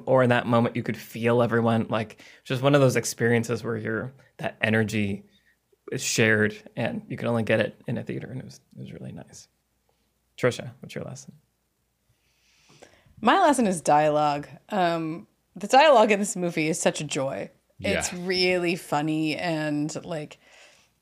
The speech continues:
Speaker 2: complex, but hilarious. And I love that, you know, the story is such that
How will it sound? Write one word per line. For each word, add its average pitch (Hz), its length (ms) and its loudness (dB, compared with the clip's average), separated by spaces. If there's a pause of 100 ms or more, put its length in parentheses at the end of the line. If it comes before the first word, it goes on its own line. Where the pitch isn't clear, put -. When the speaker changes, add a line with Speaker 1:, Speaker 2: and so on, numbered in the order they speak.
(600)
Speaker 2:
complex, 170 1200 -4
but 165 240 0
hilarious. 208 1040 2 (100)
And 165 420 -2 (1120)
I 202 100 4
love 208 420 4
that, 160 420 2 (420)
you 196 140 -2
know, 175 320 -4 (240)
the 180 320 -4
story 226 800 2 (320)
is 208 420 -4
such - 440 0
that 151 440 -4